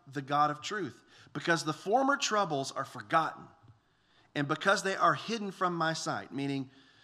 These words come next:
you know, God, um, disciplined his people. There was a judgment that came into Jerusalem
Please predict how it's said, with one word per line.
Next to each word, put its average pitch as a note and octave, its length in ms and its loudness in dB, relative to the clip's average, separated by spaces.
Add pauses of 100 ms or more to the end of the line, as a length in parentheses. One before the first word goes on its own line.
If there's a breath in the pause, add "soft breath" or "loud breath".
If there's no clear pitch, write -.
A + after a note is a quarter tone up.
(1040 loud breath)
you B2 60 -8
know, C3 80 -8
God, D#3+ 400 4 (140)
um, C3 360 -2
disciplined E3 420 -4
his C3+ 140 -8
people. G#3 440 -8 (460)
There A#2+ 100 -12
was A2 120 -12
a A2 60 -12
judgment F3 580 -2
that - 100 -18
came C#3+ 240 -6
into C3 140 -8
Jerusalem E3+ 640 -8